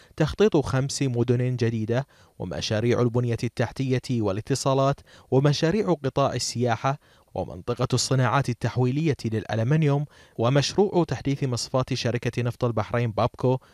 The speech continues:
وإنشاء منطقة تجارية مع الولايات المتحدة الأمريكية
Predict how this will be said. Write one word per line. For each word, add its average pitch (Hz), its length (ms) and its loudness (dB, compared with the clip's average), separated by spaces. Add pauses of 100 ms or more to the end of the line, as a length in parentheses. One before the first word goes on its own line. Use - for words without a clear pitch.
(160)
وإنشاء 147 800 2
منطقة 127 680 0
تجارية 107 640 -2
مع 113 300 -2
الولايات 82 520 -4
المتحدة 120 640 -2
الأمريكية 120 720 -2